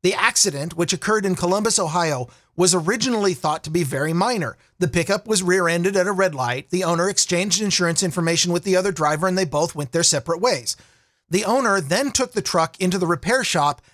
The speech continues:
and after the work was done, was presented with a repair bill for forty-two thousand dollars, more than half the starting price for the vehicle.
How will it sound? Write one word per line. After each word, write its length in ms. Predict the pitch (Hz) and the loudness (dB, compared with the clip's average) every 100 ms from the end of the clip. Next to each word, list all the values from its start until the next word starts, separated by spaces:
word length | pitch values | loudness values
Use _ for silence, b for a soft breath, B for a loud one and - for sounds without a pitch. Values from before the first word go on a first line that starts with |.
| b | b
and 120 | 175 | -2
after 380 | 208 226 269 262 | 0 0 -2 -2
the 100 | 208 | 0
work 260 | 175 233 - | 0 0 0
was 140 | 156 | -2
done, 240 | 175 151 156 | 0 -2 0
was 180 | 156 | -2
presented 600 | - - 165 202 240 185 | -4 -2 0 0 0 -2
with 120 | 180 175 | 0 0
a 60 | |
repair 460 | 147 175 165 196 226 | 0 -2 -2 -2 0
bill 240 | 160 147 | 0 -2
for 180 | 160 185 | 0 -4
forty-two 880 | - - 196 214 233 196 - 196 190 | -4 0 0 0 -4 -4 -2 0 -2
thousand 720 | - - 156 160 156 175 160 | -4 -6 -2 0 0 0 0
dollars, 560 | 165 175 143 107 - - _ _ _ _ - | 0 2 0 -4 -6 -8 _ _ _ _ 2
more 300 | 170 247 262 | 4 4 2
than 140 | 247 | 0
half 260 | 165 165 - | 0 -2 0
the 80 | |
starting 340 | 170 - 156 156 | 0 0 0 -2
price 300 | - 143 - | -2 -2 0
for 120 | 165 | -2
the 60 | 147 | 0
vehicle. 420 | 208 208 123 | 0 -2 -6